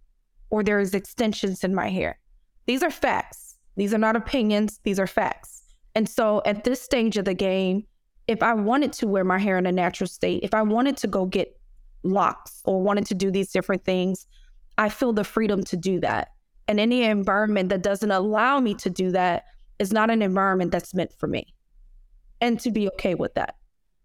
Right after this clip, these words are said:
All money ain't good money. But if I have to lose who I am, if I have to lose portions of my identity and who I am and who God has made me to be, that is not an environment that I want to be in. So my advice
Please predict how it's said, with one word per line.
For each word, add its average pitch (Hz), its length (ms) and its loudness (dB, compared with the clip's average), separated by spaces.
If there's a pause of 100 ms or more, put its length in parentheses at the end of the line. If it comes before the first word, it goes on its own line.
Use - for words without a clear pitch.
(140)
All 285 500 2
money 240 500 0
ain't 214 280 -2
good - 220 -2
money. 175 420 -2 (440)
But 247 120 2
if 240 80 0
I 262 120 4
have 330 180 2
to 269 100 0
lose 277 580 0
who 294 200 0
I 226 140 2
am, 202 320 0 (1040)
if 220 100 2
I 269 100 4
have 285 180 2
to 240 120 0
lose 254 540 0
portions 254 480 0
of 214 120 2
my 214 240 2
identity 190 680 0 (500)
and 226 160 2
who 262 280 0
I 226 160 2
am 208 300 2
and 202 220 0
who 262 160 -2
God 226 240 2
has 208 160 0
made 214 220 0
me 196 160 0
to 202 120 -4
be, 214 380 -2 (240)
that 214 120 0
is 214 120 -2
not 226 240 2
an 247 120 2
environment 196 520 2
that 202 160 0
I 185 120 2
want 185 240 0
to 208 100 -6
be 220 220 0
in. - 180 -6
So 196 240 0
my 214 360 2
advice - 720 -2